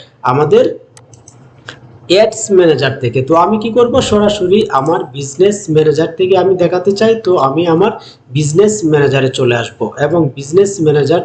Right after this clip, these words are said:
থেকে আসার পর আমরা সেমভাবে ডেটা সোর্স যেখান থেকে আমরা পিক্সেল সেটআপ করার মাধ্যমে আমরা অনলাইন ইভেন্টগুলো আমরা ট্র্যাক করে থাকি, তো আমরা সেমভাবে এখানে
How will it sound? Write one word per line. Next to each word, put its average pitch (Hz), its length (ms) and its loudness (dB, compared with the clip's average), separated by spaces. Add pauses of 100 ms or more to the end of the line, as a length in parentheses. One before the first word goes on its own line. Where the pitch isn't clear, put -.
থেকে 202 260 0
আসার 151 280 -4
পর 156 140 0 (200)
আমরা 135 180 0 (140)
সেমভাবে 170 520 2 (680)
ডেটা 190 280 0 (140)
সোর্স 208 320 4 (440)
যেখান 185 220 0 (100)
থেকে 208 160 2 (100)
আমরা 151 180 -2 (140)
পিক্সেল 170 420 0 (120)
সেটআপ 180 340 -2
করার 156 260 2
মাধ্যমে 147 340 2 (140)
আমরা 151 200 -2 (240)
অনলাইন 156 380 2 (240)
ইভেন্টগুলো 185 440 0 (100)
আমরা 196 220 0
ট্র্যাক 160 180 0 (100)
করে 117 200 -2
থাকি, 110 220 -8 (520)
তো - 40 2 (100)
আমরা 170 160 -2 (140)
সেমভাবে 208 560 2 (240)
এখানে 202 280 2